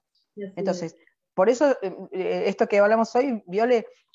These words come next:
Speaker 2: la palabra integración te la vuelvo a repetir, porque <clears throat> me parece que es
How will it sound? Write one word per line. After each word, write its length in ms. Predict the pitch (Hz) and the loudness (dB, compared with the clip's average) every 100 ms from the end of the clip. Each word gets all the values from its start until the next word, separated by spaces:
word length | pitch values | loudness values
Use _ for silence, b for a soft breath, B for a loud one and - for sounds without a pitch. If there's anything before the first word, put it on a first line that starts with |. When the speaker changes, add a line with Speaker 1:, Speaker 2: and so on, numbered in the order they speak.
| _ - | _ 0
Speaker 2:
la 180 | 180 196 | 0 2
palabra 340 | 220 269 262 | 2 2 2
integración 720 | 202 185 180 180 175 262 277 | -2 -4 -2 -2 -4 -4 -4
te 100 | 233 | -2
la 100 | 185 | -2
vuelvo 260 | 180 185 180 | -2 -4 -4
a 60 | 170 | -6
repetir, 680 | 160 165 165 220 196 170 165 | -8 -10 -10 -10 -8 -10 -8
porque 400 | 165 185 175 - | -8 -2 -4 0
<clears throat> 40 | |
me 200 | 254 226 | 2 2
parece 340 | 185 175 214 233 | 2 0 -2 -4
que 120 | 208 | -4
es 180 | 208 | -6